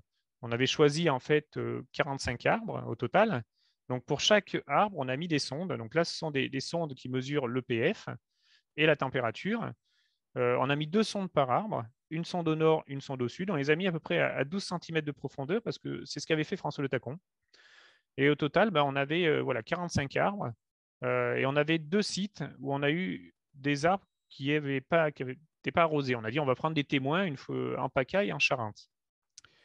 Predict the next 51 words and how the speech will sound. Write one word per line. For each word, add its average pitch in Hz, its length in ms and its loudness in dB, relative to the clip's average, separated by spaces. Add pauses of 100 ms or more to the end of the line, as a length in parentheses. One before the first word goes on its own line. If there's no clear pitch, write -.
(380)
Et 135 60 0
on 139 80 4
a 170 60 6
dit 214 80 6
aux 240 60 4
trufficulteurs, « 185 720 0
Bah, 135 100 2
vous, 196 200 -2
vous 147 220 -6
continuez 190 460 0
à 180 80 6
faire 202 200 0
ce - 60 -12
que - 80 -8
vous 151 160 0
avez 143 120 2
l'habitude 151 340 0
de 143 80 0
faire. 123 320 -6 (120)
Nous, 151 140 -4
on 131 120 2
veut 123 120 -8
pas 196 140 4
que 190 60 2
vous, 170 140 -2 (120)
vous 135 160 -8
regardez 147 320 0
pas 196 140 0
les 214 80 -2
sondes, 156 440 -4 (360)
vous 165 100 0
gérez 160 460 2 (380)
votre, 156 380 0
euh, 127 340 2
vos 135 280 -2
arbres 180 260 0
comme 196 180 -2
vous 170 120 -4
avez 160 120 2
l'habitude 156 360 0
de 151 80 0
les 139 120 2
gérer. 131 340 0 (200)
Et 151 100 2
on 160 60 4
va 160 100 4
voir 185 180 0
ce - 60 -10
que 170 80 -4
ça 160 120 2
donne. » 113 180 0